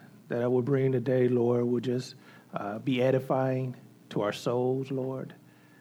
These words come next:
that it would allow us to be able to, to sing as Mary sung, as she was so excited about what you have done in her life and what you were doing in the world.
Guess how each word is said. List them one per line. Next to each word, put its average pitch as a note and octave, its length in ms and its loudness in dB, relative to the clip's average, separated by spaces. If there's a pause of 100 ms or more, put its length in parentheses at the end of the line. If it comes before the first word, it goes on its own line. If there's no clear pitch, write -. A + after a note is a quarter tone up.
(440)
that B2+ 180 0
it B2 140 2
would B2 160 4
allow B2 440 2
us B2 360 0
to C#3 80 -2
be A#2+ 220 2
able B2 400 4
to, A2+ 500 -2 (340)
to C3+ 140 0
sing C#3 560 0
as A#2+ 160 0
Mary B2+ 460 2
sung, A#2+ 580 -6 (560)
as B2+ 180 -4
she C3 180 2
was B2+ 180 0
so C#3 420 4
excited A2+ 680 -2 (320)
about B2 260 -2
what A#2+ 160 0
you B2 240 -2
have A2+ 220 -2
done A#2 260 -2
in A2+ 80 -4
her A#2 240 -2
life A#2 440 0
and A#2 140 -4
what A#2 200 -4
you B2 440 -2 (840)
were C#3+ 100 0
doing B2 400 2
in A#2+ 80 4
the A#2+ 80 2
world. G#2 400 0